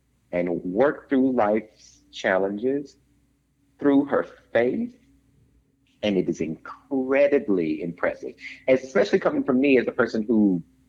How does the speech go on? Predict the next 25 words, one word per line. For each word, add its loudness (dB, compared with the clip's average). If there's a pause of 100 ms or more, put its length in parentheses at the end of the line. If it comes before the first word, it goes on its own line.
(120)
honestly 0
just -6
has 0
never 0
really 0
leaned -2
into -2 (460)
faith 0 (160)
through 2
religion. -4 (460)
Um, 0 (460)
but, -2 (200)
and -2
she 0
does 0
it 0
in -2
a 2
way 0
that's -4
not, -4 (960)
it's, -12 (260)
it's -12
not -2
off-putting -6